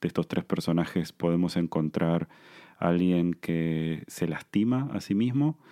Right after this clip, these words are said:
que tiene atracones, que se expone a conductas riesgosas,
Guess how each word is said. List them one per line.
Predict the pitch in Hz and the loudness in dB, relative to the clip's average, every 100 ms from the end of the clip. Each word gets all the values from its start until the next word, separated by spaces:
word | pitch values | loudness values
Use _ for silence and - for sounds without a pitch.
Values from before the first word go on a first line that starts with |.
| - _ | -20 _
que | 87 | -6
tiene | - 87 85 85 | 0 2 4 4
atracones, | 82 80 78 - 107 113 120 - _ _ - - _ | 2 0 -2 2 2 4 0 -4 _ _ -20 -20 _
que | - 87 82 80 80 80 78 78 76 - - | -2 0 2 2 2 0 0 -2 -6 -10 -12
se | - | -6
expone | 85 - - 117 117 | -6 -2 2 4 4
a | 92 | 2
conductas | 90 85 87 85 90 80 | 2 0 0 -2 -2 0
riesgosas, | 82 76 98 107 131 123 | -2 0 0 0 -6 -6